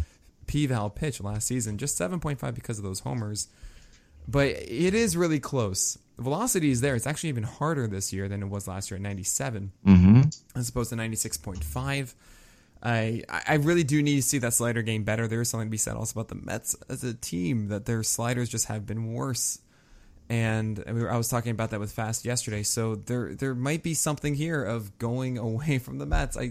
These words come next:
Speaker 1: I totally do believe if Wheeler goes away, you will not be able to, to get Wheeler at the same discount. Do it now.
Speaker 2: No.
Speaker 1: Anticipate this. I, I would be shocked, honestly, if Wheeler is not dealt.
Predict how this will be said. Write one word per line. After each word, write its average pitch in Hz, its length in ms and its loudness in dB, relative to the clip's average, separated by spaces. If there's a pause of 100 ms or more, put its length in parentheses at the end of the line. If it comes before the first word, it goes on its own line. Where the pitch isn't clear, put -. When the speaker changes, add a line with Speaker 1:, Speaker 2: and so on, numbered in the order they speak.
Speaker 1:
I - 180 -6
totally 127 580 -2
do 120 240 -2
believe 139 440 0 (400)
if - 80 -10
Wheeler 165 160 4
goes 160 240 4
away, 143 240 2
you 117 120 0
will 113 100 0
not 123 200 0
be - 180 -2
able 127 320 0
to, 107 460 -2 (440)
to 117 120 -4
get 117 720 -2
Wheeler 120 380 0
at 120 180 -4
the 110 80 -4
same 110 300 -2
discount. 101 540 -4 (160)
Do 123 160 0
it 110 120 -2
now. 87 200 8
Speaker 2:
No. 90 340 6 (120)
Speaker 1:
Anticipate 117 640 -2
this. 110 420 2
I, 90 280 -2
I 113 200 0
would 110 240 -2
be 120 100 0
shocked, 117 400 -4
honestly, 107 380 -6
if 107 120 -8
Wheeler 110 180 -4
is 107 200 -6
not 107 300 -8
dealt. 98 340 -10